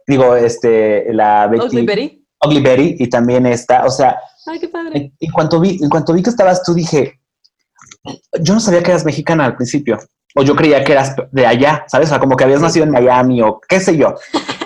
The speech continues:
Speaker 1: Y entonces, este, yo dije, "Pues, está, está, está poca madre", porque la gente latina no sabe lo import-, la importancia todavía de la representación, eh, L G B T, de la representación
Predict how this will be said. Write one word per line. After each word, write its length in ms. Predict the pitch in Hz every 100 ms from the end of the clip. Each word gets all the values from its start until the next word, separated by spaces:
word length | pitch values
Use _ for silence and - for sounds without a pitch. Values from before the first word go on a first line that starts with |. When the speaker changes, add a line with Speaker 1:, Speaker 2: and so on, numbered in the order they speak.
| - _
Speaker 1:
Y 80 | 147
entonces, 360 | 147 160 160
este, 320 | 160 131 147 131
yo 140 | 156
dije, 520 | 156 143 160 147 139 143
"Pues, 180 | 175
está, 200 | 185 - 156
está, 180 | - 185
está 180 | 156 185
poca 180 | 214 170
madre", 260 | 160 175
porque 440 | 170 156 123 - _ _ _ _ - _ -
la 120 | 143
gente 460 | 143 175 170 185 151
latina 680 | 139 139 135 123 127 - _ _ _
no 160 | - 135
sabe 440 | 135 143 131 127 123
lo 100 | 120
import-, 300 | 117 113 -
la 100 | 113
importancia 560 | 110 110 123 120 135 131
todavía 560 | 127 117 117 107 -
de 100 | 127
la 120 | 110 107
representación, 1000 | 110 107 104 110 107 104 - 107 120 - _ _ _ - -
eh, 380 | 107 101 101 110
L 160 | 123 117
G 140 | 113
B 80 | 104
T, 360 | - 131 151 _
de 80 | 113
la 80 | 107
representación 1000 | 113 110 107 113 104 104 - 113 110